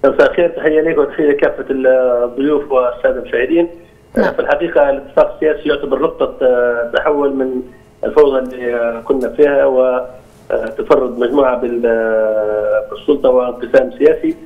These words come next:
Speaker 1: وهذا الاتفاق ساهم كثير جدًا في،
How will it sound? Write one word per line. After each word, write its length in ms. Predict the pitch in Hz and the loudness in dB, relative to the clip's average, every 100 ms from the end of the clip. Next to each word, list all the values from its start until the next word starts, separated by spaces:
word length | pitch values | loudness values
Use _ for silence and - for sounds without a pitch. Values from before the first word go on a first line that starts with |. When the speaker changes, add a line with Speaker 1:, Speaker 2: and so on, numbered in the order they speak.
| - - - | -20 -10 2
Speaker 1:
وهذا 400 | 127 131 147 143 | 4 4 2 0
الاتفاق 500 | 139 139 - 151 - | -4 0 2 2 4
ساهم 260 | 160 143 131 | 2 2 -2
كثير 420 | 143 - 147 123 | -4 0 0 0
جدًا 240 | - 139 139 - - _ _ | 0 0 0 -14 -20 _ _
في، 320 | - 135 139 | 0 2 0